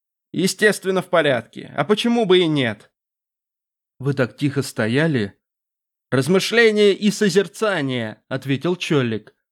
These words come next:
"Вот два ключа, которыми владеет жрец, дабы разгадывать великие загадки,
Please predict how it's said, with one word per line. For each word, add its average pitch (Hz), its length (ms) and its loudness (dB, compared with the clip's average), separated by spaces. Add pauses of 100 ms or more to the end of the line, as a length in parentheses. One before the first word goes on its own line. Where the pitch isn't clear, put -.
(220)
"Вот 175 300 2
два 202 200 4
ключа, 185 520 2
которыми 139 440 0
владеет 160 480 2
жрец, 180 520 0 (300)
дабы 170 260 2
разгадывать 180 640 2
великие 156 480 0
загадки, 135 880 0